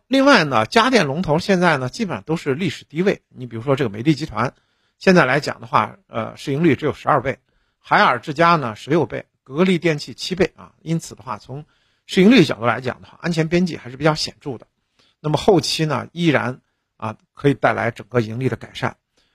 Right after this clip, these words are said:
那么重点来讲的话，大家其实对这一类的企业都比较熟悉了，像美的、海尔、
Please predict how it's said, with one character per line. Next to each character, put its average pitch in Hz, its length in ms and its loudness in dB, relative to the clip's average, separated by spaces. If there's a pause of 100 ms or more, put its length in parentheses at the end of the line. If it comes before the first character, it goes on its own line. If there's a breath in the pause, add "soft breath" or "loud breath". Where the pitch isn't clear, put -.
(140)
那 180 100 -8
么 185 80 4
重 233 200 6
点 156 160 4
来 139 120 2
讲 151 160 -4
的 120 80 -12
话， 123 120 -8
大 139 160 -4
家 147 100 0
其 - 160 -8
实 151 60 -4
对 135 180 -2
这 170 160 0
一 131 140 0
类 135 160 2
的 113 80 -10
企 - 180 -18
业 104 60 -16
都 131 100 -6
比 143 60 -8
较 - 100 0
熟 - 240 -10
悉 143 140 0
了， 113 160 0
像 117 160 -8
美 104 100 -20
的、 143 220 -8
海 - 160 -14
尔、 113 360 0